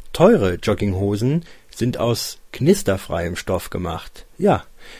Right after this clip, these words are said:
wenn ich damals etwas mehr Geld ausgegeben hätte, dann könnte ich jetzt sicherlich nicht nur ins Schlafzimmer robben,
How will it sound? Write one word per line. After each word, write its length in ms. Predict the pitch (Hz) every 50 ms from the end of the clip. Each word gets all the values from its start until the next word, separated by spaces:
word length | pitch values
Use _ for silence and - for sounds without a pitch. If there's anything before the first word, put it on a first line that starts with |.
| - -
wenn 100 | 117 120
ich 160 | 131 120 -
damals 440 | - 139 156 170 170 170 165 165 -
etwas 360 | - 147 - - 127 120 -
mehr 160 | 117 107 101
Geld 320 | 101 - 127 139 170 165 -
ausgegeben 560 | 160 160 - - 147 131 - 135 135 135 127
hätte, 300 | 131 127 - 135 127 120 - - - - -
dann 220 | - 104 101 98
könnte 320 | - - 160 175 165 151 131
ich 200 | 113 113 - -
jetzt 280 | 113 110 - - -
sicherlich 500 | - 196 202 - 170 139 135 139 - -
nicht 300 | - 135 156 - - -
nur 240 | 127 123 123 110 - - - -
ins 240 | - 113 107 95 -
Schlafzimmer 800 | - - - 104 101 95 92 - - - - 127 139 165 196 202 202 - - - - - -
robben, 500 | 107 113 127 135 147 156 180 196 196